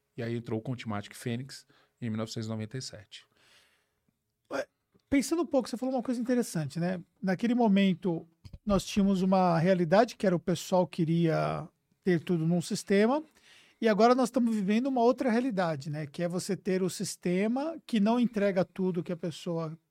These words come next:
Speaker 2: precisa, muitas vezes, e você tem uma série de outros sistemas hoje que rodam paralelamente ao sistema principal e tal.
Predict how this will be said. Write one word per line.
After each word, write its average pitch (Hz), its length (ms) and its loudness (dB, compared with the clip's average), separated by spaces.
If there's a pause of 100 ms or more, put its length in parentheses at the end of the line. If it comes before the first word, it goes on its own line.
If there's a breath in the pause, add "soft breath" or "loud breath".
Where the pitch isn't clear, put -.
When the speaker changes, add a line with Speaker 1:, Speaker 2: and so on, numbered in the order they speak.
Speaker 2:
precisa, 214 720 -4 (140)
muitas 170 380 -2
vezes, 220 480 -2 (340 soft breath)
e 190 60 -6
você 202 180 0
tem 226 140 -2
uma 233 120 2
série 226 300 0
de 196 140 -2
outros 208 400 -2
sistemas 208 640 -2
hoje 190 240 -6
que 202 220 -8
rodam 190 420 -2
paralelamente 190 880 0
ao 185 160 -2
sistema 190 340 -4
principal 175 720 -6
e 160 60 -12
tal. - 320 -18